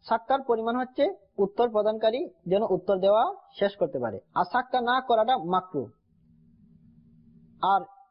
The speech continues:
এ ধরনের আজান পুনরায় দেওয়া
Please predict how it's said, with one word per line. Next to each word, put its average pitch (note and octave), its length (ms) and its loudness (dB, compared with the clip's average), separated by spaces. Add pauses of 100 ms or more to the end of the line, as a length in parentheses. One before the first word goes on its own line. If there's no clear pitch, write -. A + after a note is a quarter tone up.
(180)
এ A#3+ 340 4
ধরনের B3+ 440 2 (220)
আজান A3+ 520 2 (680)
পুনরায় A3+ 440 2
দেওয়া A3+ 300 2